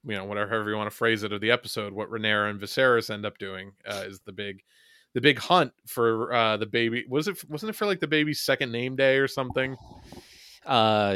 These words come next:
Speaker 2: yes, that's, that's
Speaker 1: Yes.
Speaker 2: correct. Yeah.
Speaker 1: Okay.
Speaker 2: And they have the, they have this, like, big,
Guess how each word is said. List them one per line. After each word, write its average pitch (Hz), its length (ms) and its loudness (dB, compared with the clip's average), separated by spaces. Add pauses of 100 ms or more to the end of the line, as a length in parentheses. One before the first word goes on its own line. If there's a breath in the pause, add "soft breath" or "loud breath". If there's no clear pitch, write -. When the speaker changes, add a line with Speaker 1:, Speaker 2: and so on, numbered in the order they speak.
Speaker 2:
yes, 101 1300 2
that's, 104 220 -2
that's 98 120 -4
Speaker 1:
Yes. 98 240 0
Speaker 2:
correct. 90 400 2
Yeah. 82 300 2
Speaker 1:
Okay. 101 180 0
Speaker 2:
And 101 100 0
they 110 120 4
have 120 340 6
the, 113 160 2
they 113 160 0
have 117 200 6
this, 113 200 -2
like, 92 240 -2
big, 104 500 -2